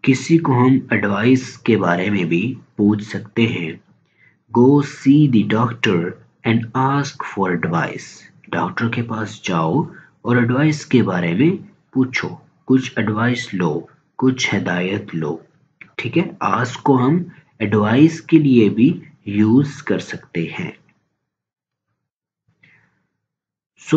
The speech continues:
next one is the ask for direction। किसी से हम direction पूछते हैं ना, तो तब भी हम ask का यूज़ करते हैं। Can I ask a direction?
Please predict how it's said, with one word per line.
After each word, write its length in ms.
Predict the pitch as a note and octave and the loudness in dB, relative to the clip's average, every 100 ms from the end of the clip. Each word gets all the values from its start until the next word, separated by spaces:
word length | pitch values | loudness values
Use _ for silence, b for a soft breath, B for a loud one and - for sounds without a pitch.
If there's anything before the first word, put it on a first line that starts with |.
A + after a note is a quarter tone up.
| E3+ | 4
next 420 | C#3 C#3 - - | 4 2 0 2
one 180 | D#3+ D#3 | 4 6
is 180 | C#3+ B2+ | 4 4
the 140 | C3 C3 - | 6 4 2
ask 420 | A#2+ C3 C#3 - - | 0 0 -2 -6 0
for 100 | A#2+ G2+ | 0 0
direction। 640 | F2 D2+ - - - C#2+ - _ _ _ _ _ - | -2 -4 -6 -4 -4 -6 -14 _ _ _ _ _ -2
किसी 260 | A#2 C3 | 0 -2
से 140 | B2+ C3 | -2 0
हम 160 | B2 | 0
direction 460 | A2 G2 F#2+ - C3 | 0 -2 -2 0 -2
पूछते 480 | B2+ G#2 G2 - A#2 | 0 0 0 0 0
हैं 120 | G2+ | 0
ना, 200 | C3+ F3+ - b b | -2 -4 -10 b b
तो 360 | B2 A#2 C#3 - B B B _ - | 4 4 4 -2 B B B _ -4
तब 220 | G#2 G2 | -2 0
भी 180 | A#2+ C3 | 2 4
हम 360 | C3 C#3+ C#3+ - A#2 | 2 2 -2 -4 -2
ask 260 | A#2 A#2 | -2 -4
का 320 | - - B2 | -8 -2 2
यूज़ 300 | A#2+ A#2 A2+ | 4 4 2
करते 320 | - G#2+ A2+ A2 | -2 -2 -2 -2
हैं। 320 | G#2+ G#2 - _ _ _ b _ - | -2 -4 -10 _ _ _ b _ -2
Can 160 | B2 C#3 | 0 2
I 140 | C3+ - | 0 -2
ask 380 | A2+ A#2+ A#2 - | -2 -2 -2 -4
a 80 | G#2 | -2
direction? 640 | F#2+ F2+ - - D3 F3+ | -2 -4 -4 -2 -2 -2